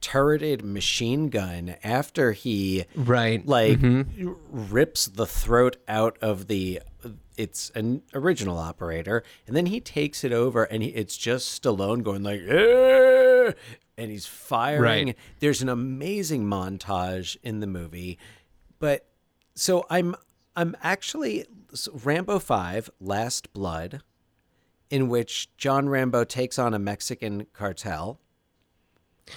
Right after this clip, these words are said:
Speaker 2: Wait a second. Are you talking about reality or your imagination?
Speaker 1: I am talking about the film that will be unleashed on screens,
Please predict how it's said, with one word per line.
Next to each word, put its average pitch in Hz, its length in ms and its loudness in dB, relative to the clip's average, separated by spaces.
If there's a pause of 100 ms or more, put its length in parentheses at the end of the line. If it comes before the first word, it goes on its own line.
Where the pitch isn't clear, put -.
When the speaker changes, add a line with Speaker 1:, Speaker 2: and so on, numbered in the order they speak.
(200)
Speaker 2:
Wait 127 180 2
a 117 60 4
second. 117 340 0
Are 120 100 4
you 127 100 8
talking 131 260 4
about 113 180 4
reality 123 720 2
or 117 240 -2 (140)
your 117 160 0
imagination? 107 760 -4 (1200)
Speaker 1:
I 123 100 0
am 170 160 2
talking 151 540 2
about 101 500 0
the 113 80 -4
film 143 400 0
that 139 180 2
will 113 140 0
be 107 180 -2
unleashed 101 440 -2
on 95 180 0
screens, 120 840 0